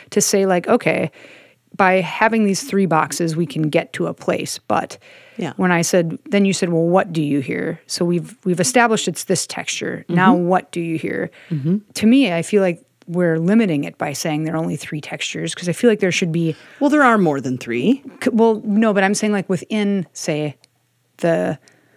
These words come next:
Speaker 1: um, monophonic, I feel
Speaker 2: Oh.
Speaker 1: like smooth, I E,
Speaker 2: Oh.
Speaker 1: is like a texture in and of itself, right?
Speaker 2: Mm.
Speaker 1: And then you've got,
Speaker 2: Yeah.
Speaker 1: like, s-, staccato or something like that could be poignant, or you've got, like, all these,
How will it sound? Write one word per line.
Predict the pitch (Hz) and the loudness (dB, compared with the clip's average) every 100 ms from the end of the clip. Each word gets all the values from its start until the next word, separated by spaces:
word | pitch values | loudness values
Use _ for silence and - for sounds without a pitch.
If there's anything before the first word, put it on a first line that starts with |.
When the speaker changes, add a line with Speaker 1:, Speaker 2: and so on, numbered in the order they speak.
| _ _ _ | _ _ _
Speaker 1:
um, | 151 131 - 170 | -8 -6 -8 -6
monophonic, | 175 160 160 160 160 - - _ - - - - - | -2 -2 -2 -4 -6 -8 -12 _ -20 -20 -20 -4 2
I | |
feel | 156 240 | 4 4
Speaker 2:
Oh. | 202 | 4
Speaker 1:
like | 180 - _ _ _ | 0 -6 _ _ _
smooth, | - - 220 247 226 160 165 160 - _ _ _ _ _ _ _ _ _ _ - - | -4 0 4 4 4 0 -2 -6 -16 _ _ _ _ _ _ _ _ _ _ -20 -2
I | 170 160 | 0 0
E, | 151 | -2
Speaker 2:
Oh. | - 170 123 - - | 0 0 -2 -8 -2
Speaker 1:
is | 220 | 2
like | 226 | 2
a | 214 | 2
texture | - 240 - - 208 | 0 -2 0 0 0
in | - 240 | 2 2
and | 196 | 0
of | |
itself, | 160 - - - - - - | -2 -6 -4 -6 -8 -12 -2
right? | 175 190 | 0 2
Speaker 2:
Mm. | 202 | 0
Speaker 1:
And | |
then | 196 | 0
you've | 202 170 | 0 2
got, | 190 | 2
Speaker 2:
Yeah. | 175 | 2
Speaker 1:
like, | 185 - - - - | -2 -6 -20 -20 -14
s-, | - - - - | -6 -6 -4 -6
staccato | - 208 - 202 196 | -4 -4 2 4 4
or | 196 185 | 2 2
something | 208 185 190 | 0 2 2
like | 175 170 | 2 0
that | 165 | -2
could | - 175 | -2 0
be | 180 | 0
poignant, | 165 - - 202 165 147 - - | -2 -2 2 2 0 -8 -14 -8
or | 190 185 | -2 -2
you've | 185 196 165 | 0 -2 2
got, | 190 | 0
like, | - - | 0 0
all | 202 202 | 0 2
these, | 208 185 | 2 0